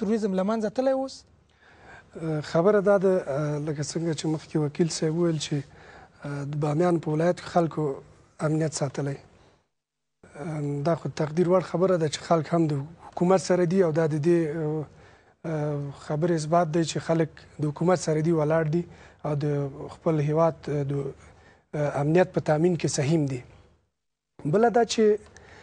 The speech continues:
Speaker 2: د انتقال مسله یا د دې ورته بله موضوع چې د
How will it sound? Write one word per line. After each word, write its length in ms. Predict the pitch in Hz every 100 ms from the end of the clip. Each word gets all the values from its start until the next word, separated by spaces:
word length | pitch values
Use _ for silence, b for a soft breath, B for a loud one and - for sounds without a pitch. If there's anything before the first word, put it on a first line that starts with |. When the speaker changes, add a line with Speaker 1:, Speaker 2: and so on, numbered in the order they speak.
| B B B B - 151 143
Speaker 2:
د 320 | 151 151 147 147
انتقال 480 | 156 160 - 226 226 202
مسله 440 | - 202 208 202 - _ _ _ _ - 170 165
یا 120 | 170 165 147 -
د 80 | 143
دې 180 | 151 175 185
ورته 240 | 180 175
بله 360 | 151 165 156 147
موضوع 420 | 156 160 151 160
چې 140 | 151 156
د 160 | 139